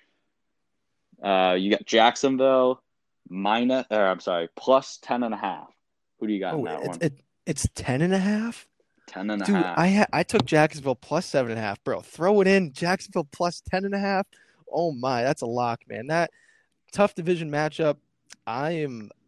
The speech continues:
Speaker 2: I'm very shocked of how well Gardner Minshew is doing right now, and I, I'm not betting against that guy, man. That stash is the real deal. So I'm, I'm taking Jack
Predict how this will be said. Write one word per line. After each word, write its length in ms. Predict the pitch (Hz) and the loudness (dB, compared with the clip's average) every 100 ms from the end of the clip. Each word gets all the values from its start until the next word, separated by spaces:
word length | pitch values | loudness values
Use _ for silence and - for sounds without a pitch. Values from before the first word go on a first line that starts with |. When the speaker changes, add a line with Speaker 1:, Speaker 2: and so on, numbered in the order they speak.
| _ _ - | _ _ -8
Speaker 2:
I'm 180 | 139 147 | -6 -2
very 300 | 127 131 120 | 2 2 2
shocked 340 | - 117 110 | -2 -4 -4
of 80 | 107 | -4
how 120 | 113 | -4
well 280 | 104 101 101 | 0 0 -2
Gardner 280 | - 110 104 | -4 -6 -6
Minshew 300 | 110 113 113 | -8 -8 -10
is 100 | 110 | -6
doing 260 | 123 117 | -2 -2
right 140 | 117 113 | 0 0
now, 220 | 117 117 | 0 0
and 120 | 107 | 0
I, 120 | 104 110 _ | -2 -4 _
I'm 120 | - 131 | -6 0
not 180 | 139 | 2
betting 180 | 139 123 | 4 4
against 300 | 120 131 143 | 4 0 0
that 160 | 98 95 | -2 0
guy, 200 | 101 98 | -2 -2
man. 200 | 104 104 | -4 -4
That 160 | 120 | -4
stash 400 | - - 123 127 | -2 0 2 2
is 80 | 123 | -4
the 100 | - | -6
real 240 | 107 117 110 | -2 -2 0
deal. 360 | 120 120 101 _ _ _ _ | 0 -2 -2 _ _ _ _
So 280 | - 127 117 | 2 2 4
I'm, 180 | 143 135 | 0 0
I'm 140 | 147 | 0
taking 280 | 165 151 131 | 0 0 2
Jack 260 | 123 120 | 4 2